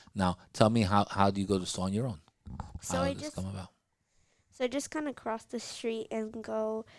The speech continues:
Speaker 2: 'cause I'm allowed to cross the street 'cause there's, uh,
Speaker 1: Crossing guards?
Speaker 2: Yeah, crossing guards.
Speaker 1: Okay.
Speaker 2: And then I go to the bodega and I get, like, chi-,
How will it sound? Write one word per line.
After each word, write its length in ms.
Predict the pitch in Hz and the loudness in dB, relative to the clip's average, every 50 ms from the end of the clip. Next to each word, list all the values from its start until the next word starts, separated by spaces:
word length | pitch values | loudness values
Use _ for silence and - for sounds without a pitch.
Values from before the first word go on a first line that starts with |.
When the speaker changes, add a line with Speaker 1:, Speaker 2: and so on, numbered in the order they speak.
| - - _ - | -20 -20 _ -6
Speaker 2:
'cause 160 | - 269 240 | -2 0 0
I'm 140 | 277 269 269 | 2 2 2
allowed 260 | 262 254 247 254 254 | 2 4 4 4 2
to 80 | - 277 | 0 -4
cross 280 | - - 277 247 247 | -6 -6 -6 -6 -6
the 160 | - - 247 233 | -6 -6 -8 -8
street 500 | - - - - 233 233 247 240 - - | -8 -8 -6 -6 -4 -4 -4 -6 -8 -8
'cause 220 | - 247 226 233 | -6 -6 -4 -2
there's, 400 | - 220 220 220 220 220 220 - _ _ _ _ _ _ _ _ _ _ _ _ _ _ | -2 0 0 0 0 -2 -4 -10 _ _ _ _ _ _ _ _ _ _ _ _ _ _
uh, 640 | - 226 226 220 220 220 214 214 214 214 214 208 202 - - _ _ _ _ | -2 0 0 0 0 0 0 0 0 0 0 0 -2 -4 -8 _ _ _ _
Speaker 1:
Crossing 340 | - - 101 95 - 107 101 | -2 -2 -2 0 -2 0 2
guards? 340 | 98 101 113 - - - - _ | 2 2 2 0 -6 -14 -18 _
Speaker 2:
Yeah, 240 | - 240 233 214 - - - | -6 -2 -2 -2 -2 -4 -6
crossing 420 | - - 233 226 226 - 269 254 | 0 0 2 2 2 0 -4 -2
guards. 360 | 254 262 269 269 277 294 285 - - | -2 0 0 0 0 -2 -4 -8 -10
Speaker 1:
Okay. 160 | - - - 139 - _ _ _ _ _ _ _ _ _ _ _ _ - - _ - - | -8 -8 -8 -8 -10 _ _ _ _ _ _ _ _ _ _ _ _ -20 -20 _ -12 -6
Speaker 2:
And 340 | - 240 240 240 240 240 233 | -2 0 0 0 -2 -2 -4
then 440 | 233 240 240 240 240 240 240 240 233 | -2 -2 0 0 -2 -2 -4 -6 -6
I 160 | - - 233 | -6 -4 -4
go 200 | 220 - 226 226 | -4 -2 -2 -2
to 140 | 226 - 226 | -2 -2 -4
the 100 | 214 214 | -6 -4
bodega 640 | 214 214 208 208 214 220 220 - 226 220 214 208 - | -4 -4 -4 -2 -2 -2 -2 -2 -2 -2 -2 -2 -4
and 360 | - 196 196 190 190 190 196 - | -6 -8 -8 -8 -8 -10 -10 -10
I 60 | 202 | -12
get, 360 | 196 - 190 185 185 185 - - - | -10 -8 -8 -8 -6 -8 -10 -12 -12
like, 200 | - - - - _ _ - - _ _ | -12 -12 -12 -14 _ _ -20 -20 _ _
chi-, 160 | - - 240 | -8 -8 -8